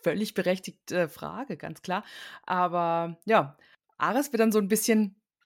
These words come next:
pissig oder zumindest hat er da <laughs> so einen richtig pissigen Gesichtsausdruck und stellt fest, dass Annabeth ganz schön mutig ist, keine Angst hat und meint, ähm,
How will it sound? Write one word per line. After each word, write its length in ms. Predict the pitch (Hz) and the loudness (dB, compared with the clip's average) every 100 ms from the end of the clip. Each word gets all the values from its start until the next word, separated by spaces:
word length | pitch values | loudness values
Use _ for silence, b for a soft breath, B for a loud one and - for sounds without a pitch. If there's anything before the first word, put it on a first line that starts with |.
| - | -6
pissig 800 | 202 214 - 392 554 - - - - | 0 0 4 4 4 0 -8 -10 -4
oder 340 | 208 196 190 - | 0 0 -2 -6
zumindest 480 | 220 202 240 285 233 | -4 -2 0 -2 -2
hat 100 | 226 | -2
er 80 | 214 | 4
da 100 | 233 | 4
<laughs> 20 | |
so 140 | 170 | 2
einen 260 | 202 170 185 190 | -2 0 -2 0
richtig 420 | 208 226 220 - | -4 -4 -8 -2
pissigen 640 | 285 277 254 220 202 190 - | 0 0 0 -4 -6 -8 -6
Gesichtsausdruck 1200 | 208 175 285 - - - 156 185 - 175 233 - - B B B B B | -6 -2 -4 -4 -14 -6 -4 -4 -6 0 -2 -2 -20 B B B B B
und 420 | - 202 202 202 | 0 4 4 2
stellt 280 | - 214 196 | 0 0 0
fest, 260 | 202 233 262 | 2 2 0
dass 160 | 254 | -2
Annabeth 460 | - 196 196 202 - | -2 -2 0 -2 0
ganz 220 | 170 185 | -2 0
schön 360 | 277 277 339 - _ _ _ - | -2 -2 -2 -6 _ _ _ 2
mutig 400 | 190 202 247 247 | 6 6 4 -4
ist, 240 | 311 - | -6 -6
keine 320 | - 190 185 | -2 0 2
Angst 280 | 143 160 - | 0 -4 -6
hat 320 | 311 - - - | -8 -8 -12 -14
und 160 | - 220 | -6 -4
meint, 480 | 190 196 240 - - | -2 -2 -4 -8 -10
ähm, 600 | 220 208 208 208 208 214 | -8 -8 -8 -8 -10 -12